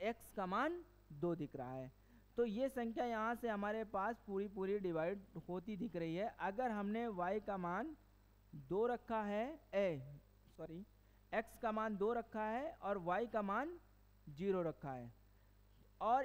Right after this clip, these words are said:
इनका योग पूछा गया है। क्या पूछा गया है? X plus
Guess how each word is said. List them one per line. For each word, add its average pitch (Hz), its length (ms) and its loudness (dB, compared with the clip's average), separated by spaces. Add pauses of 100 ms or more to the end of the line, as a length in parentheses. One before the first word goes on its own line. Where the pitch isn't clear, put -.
(100)
इनका 233 340 2
योग 214 600 4
पूछा 170 340 -2
गया 147 220 -2
है। 135 220 -2
क्या 202 260 0
पूछा 220 340 0
गया 226 180 2
है? - 100 -2 (100)
X 220 300 -4
plus 233 420 0